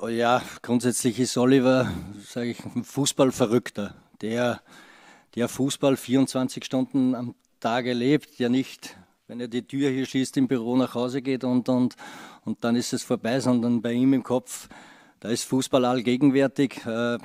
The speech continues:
er ist ein, ein, ein Fanatiker, ein Detailverliebter, der halt, äh, sehr,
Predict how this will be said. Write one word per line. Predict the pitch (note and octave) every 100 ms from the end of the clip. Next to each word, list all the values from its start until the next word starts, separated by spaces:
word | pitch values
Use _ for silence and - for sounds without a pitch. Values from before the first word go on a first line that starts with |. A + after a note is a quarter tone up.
| - A2+ _ - - -
er | A2+ A#2+ B2
ist | B2+ -
ein, | B2 B2 A#2+ B2 B2 A#2+ A#2 A2
ein, | - - - - _ _ _ _
ein | G#2
Fanatiker, | - B2 A#2+ C#3 - D3+ - D3+ C#3+
ein | C#3+ B2
Detailverliebter, | B2+ - B2+ D3 D3 C#3 C#3+ - D3+ D3
der | B2 B2+ C3
halt, | C3+ C3 -
äh, | C3+ C3 C3+
sehr, | - - - - - - - - B2+ C3+ C#3 C#3